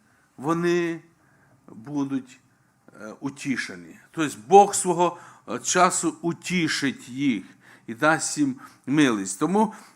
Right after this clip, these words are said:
я хотів би, щоб ми могли порозсуждати, як це м-, бути засмученим, бо вони будуть утішені.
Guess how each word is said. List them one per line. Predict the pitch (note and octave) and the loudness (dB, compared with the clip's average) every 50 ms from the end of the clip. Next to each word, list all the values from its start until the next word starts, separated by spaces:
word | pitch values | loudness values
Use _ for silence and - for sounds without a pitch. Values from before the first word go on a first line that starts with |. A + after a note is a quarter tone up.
| - | -12
я | - D3 C#3 D3+ D#3+ F3 | -6 -4 0 2 2 2
хотів | E3 - F3+ - - F#3+ | 2 0 -8 -10 -8 -8
би, | F#3 | -6
щоб | F#3 - F#3+ E3+ | -6 -6 -6 -6
ми | E3+ F3 | -6 -4
могли | F3 E3+ D#3+ D#3 F3+ F3 E3 E3+ - - - - _ | -4 -4 -4 -2 -2 -2 -2 -2 -8 -20 -20 -20 _
порозсуждати, | - D#3+ D#3+ D#3+ D3+ - - - D#3+ D3+ C3+ C3+ D#3+ E3 D3+ B2 A#2+ - C3 A2+ A2 G#2 G#2+ - - - - - - _ _ - | -2 0 0 0 0 0 -2 -2 -2 -2 -2 2 2 4 4 2 0 -4 -8 -10 -10 -10 -12 -16 -16 -16 -16 -18 -20 _ _ -8
як | - C3+ F3+ G3+ G#3+ G#3 - | 0 4 6 6 6 6 4
це | - - D#3 | 0 2 2
м-, | D3 C#3+ C#3+ D3+ D#3 | 2 0 0 0 -2
бути | C#3+ C#3 D3 F#3 G#3 - - G3 F3 - - - - - - | -4 -4 -4 -4 -2 -2 0 -2 -2 -2 -6 -18 -18 -12 -8
засмученим, | - - - D3 E3 F3+ E3+ - - D#3 E3 F3+ G#3 A3 G#3 G#3 - G3+ F#3+ F#3 F3 F3 F3+ E3+ D#3+ D#3 D3+ D3 C#3 A2+ F#2 - - _ _ _ _ _ _ _ _ _ _ _ _ _ _ _ _ _ _ _ _ _ _ _ _ _ _ - | -4 -2 0 2 4 4 4 4 4 4 4 4 4 4 4 2 2 2 4 4 4 4 4 4 4 6 6 4 4 4 0 -6 -16 _ _ _ _ _ _ _ _ _ _ _ _ _ _ _ _ _ _ _ _ _ _ _ _ _ _ -20
бо | A2+ A2+ C#3 D3 | -14 -6 -4 -2
вони | D3 D#3 E3 E3+ | -2 0 0 -2
будуть | D#3+ C#3 D3+ D3+ D3 D3 D3 C#3+ - - _ - - B2+ - _ - | -2 -2 -2 -4 -2 -2 -4 -6 -8 -18 _ -16 -16 -16 -16 _ -14
утішені. | B2 C3+ C3+ - C3+ B2 A2 - - A2 F#2 E2+ E2 E2 F2+ | -14 -14 -12 -6 -6 -4 -4 -6 -8 -12 -12 -14 -14 -16 -20